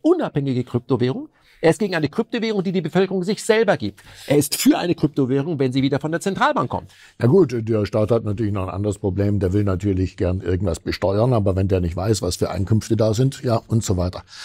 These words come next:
Speaker 2: Aber vielleicht, äh, dass wir von dieser... Äh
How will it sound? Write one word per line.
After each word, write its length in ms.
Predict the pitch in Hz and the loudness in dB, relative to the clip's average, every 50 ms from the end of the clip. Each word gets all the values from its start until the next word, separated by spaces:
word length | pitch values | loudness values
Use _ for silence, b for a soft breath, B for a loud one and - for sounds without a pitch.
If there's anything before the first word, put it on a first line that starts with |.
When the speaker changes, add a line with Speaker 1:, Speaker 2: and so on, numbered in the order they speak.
| B B B B B | B B B B B
Speaker 2:
Aber 240 | - 123 135 139 131 | 2 4 4 4 4
vielleicht, 460 | - 143 139 143 156 151 - - - | 4 4 4 4 4 2 0 -6 -6
äh, 140 | - 135 131 | -4 -2 0
dass 200 | 131 135 127 - | 2 2 2 4
wir 260 | 147 139 135 143 143 - - | 4 4 4 4 2 -2 -2
von 320 | - 135 123 127 123 123 | -2 0 2 2 0 -2
dieser... 640 | - 123 123 123 110 - 127 120 113 113 113 113 107 - _ b b b b b b b b b _ | -4 -2 -2 0 2 4 4 4 4 4 2 0 -4 -8 _ b b b b b b b b b _
Äh 460 | - 117 110 107 104 104 101 104 104 | -2 2 2 4 4 4 2 2 0